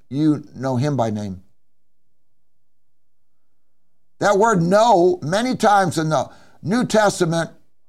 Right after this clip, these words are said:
is the Greek word gnosko, and it means intimacy, personal,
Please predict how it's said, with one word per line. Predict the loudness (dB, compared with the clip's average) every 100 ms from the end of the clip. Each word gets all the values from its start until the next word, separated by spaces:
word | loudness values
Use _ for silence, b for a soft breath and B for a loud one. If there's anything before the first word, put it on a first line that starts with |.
| -20 -6
is | -2 -2
the | -2
Greek | 0 0 0 2
word | 2 2 -2 -12 -4
gnosko, | 0 2 2 2 2 2 2 -4 -16 -20 -20 -20 -20 -20 -20 -20 -20 -20 -16 -2
and | -2
it | -2 -2
means | -2 0 -2 -6 -14 -20 -20 -20 -20 -20 -20 -20 -6
intimacy, | -4 -2 -2 -2 -4 -4 -4 -6 -16 -20 -20 -20 -20 -20 -20 -20 -20 -20 -20 -20 -20 -20
personal, | -14 -2 0 0 0 -2 -2 -8